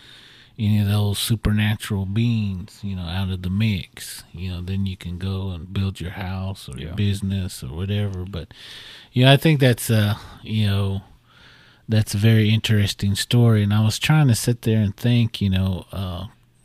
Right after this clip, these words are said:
Speaker 1: I like those Irish people. They always got stories like, you know, creeks. But, you know, again, we, we had that re-, relationship with those guys across the waters. And, you know, they have a famous castle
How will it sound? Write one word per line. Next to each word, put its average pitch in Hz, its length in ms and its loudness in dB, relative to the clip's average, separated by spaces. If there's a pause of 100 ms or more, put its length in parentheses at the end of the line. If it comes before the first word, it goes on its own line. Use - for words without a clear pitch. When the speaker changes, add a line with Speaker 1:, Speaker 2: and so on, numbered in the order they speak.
(440)
Speaker 1:
I 135 120 2
like 165 280 4
those 117 200 2
Irish 120 520 2
people. 101 380 -2
They 110 160 -2
always 131 280 -2
got 110 200 -6
stories 117 420 -2
like, 87 280 -6 (200)
you 101 160 -2
know, 98 200 -6
creeks. - 340 -2
But, 104 200 -2
you 127 100 0
know, 139 60 4
again, 143 320 2
we, 139 220 0 (580)
we 131 80 2
had 156 140 4
that 110 160 2
re-, 117 200 2
relationship 120 880 2
with 101 120 -8
those 101 240 -4
guys 95 460 -4
across 101 320 -4
the 101 120 -4
waters. 104 680 0 (1120)
And, 127 380 10 (300)
you 127 140 8
know, 120 120 8
they 151 140 8
have 160 260 6
a 107 180 4
famous 175 880 0
castle 143 800 -2